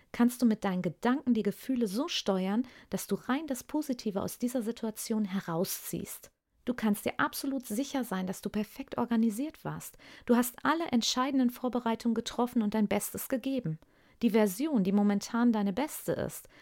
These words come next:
hast du gelebt. Und woher weißt du eigentlich, ob das Meeting ein Flop war? Vielleicht bist du mega sympathisch und authentisch rübergekommen,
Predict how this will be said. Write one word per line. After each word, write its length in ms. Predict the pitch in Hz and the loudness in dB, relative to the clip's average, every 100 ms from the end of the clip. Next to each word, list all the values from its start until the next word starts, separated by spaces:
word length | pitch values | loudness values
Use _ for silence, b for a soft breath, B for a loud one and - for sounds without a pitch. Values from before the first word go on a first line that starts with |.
| b | b
hast 260 | 156 - - | -6 -4 -2
du 60 | |
gelebt. 600 | 202 233 285 294 - - - B B B | 0 2 0 -4 -8 -16 -20 B B B
Und 160 | 226 202 | 4 6
woher 260 | 240 233 208 | 6 6 4
weißt 320 | 262 349 - | 0 -2 -2
du 80 | - | 0
eigentlich, 480 | 190 185 - 170 | 2 2 0 -4
ob 120 | 160 - | -4 -2
das 160 | - | 0
Meeting 340 | 180 170 165 - | 0 0 -2 -4
ein 140 | 135 | -4
Flop 340 | - - - | -4 -4 -2
war? 220 | 123 165 - _ _ _ - | -4 -4 -8 _ _ _ 0
Vielleicht 340 | 240 214 - | 4 4 4
bist 280 | 233 220 - | 0 0 2
du 40 | |
mega 540 | 220 220 233 302 330 302 | 6 6 6 4 0 -2
sympathisch 580 | 277 254 - 269 262 233 | 0 0 -2 -2 0 0
und 140 | 233 | -2
authentisch 500 | 214 - 226 240 - | -2 0 0 0 0
rübergekommen, 680 | 311 302 208 170 - 151 | 2 2 0 -2 -4 -4